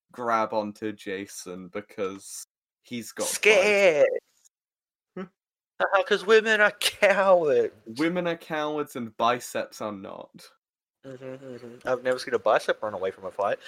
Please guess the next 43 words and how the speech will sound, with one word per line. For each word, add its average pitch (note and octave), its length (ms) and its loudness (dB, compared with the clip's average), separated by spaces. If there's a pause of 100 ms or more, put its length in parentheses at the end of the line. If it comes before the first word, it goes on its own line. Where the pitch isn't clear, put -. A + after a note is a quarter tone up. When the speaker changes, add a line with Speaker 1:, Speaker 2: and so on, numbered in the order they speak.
(160)
Speaker 2:
but - 80 -2
I've E3 80 2
seen E3+ 160 2
at D3+ 60 -4
least E3+ 180 -4
one E3+ 220 2
woman E3+ 240 -6
run G#2+ 160 -4
away F#2 160 0
from - 180 -18
it. - 380 -14
It - 20 -4
was A2+ 140 -6
when D3+ 100 4
I D3+ 80 4
challenged C#3 560 -2
them. - 60 -12 (500)
Speaker 1:
Fuck, C3+ 260 0
that's F3 280 -4
a B3 60 -6
good, D3 360 -4
that E3+ 160 -2
was A#3+ 140 -6
a B3+ 80 -2
good, A#2 340 -6 (160)
that D#3 140 -2
was A#3 120 -8
a B3 40 -6
good B2 320 -6
line, G#2+ 320 -4
right? A#2 340 -2
"Women B2+ 400 -6
are B2 80 -2
cowards, A#2+ 600 -6
biceps A#2+ 640 -6
are C3 80 -6
not." B2 380 -4
I D#3+ 120 -2
wanna, A3 380 -4 (640)
I E3+ 60 2
want A3 480 0
Speaker 2:
<laughs> - 60 2
Speaker 1:
that, F3+ 160 -2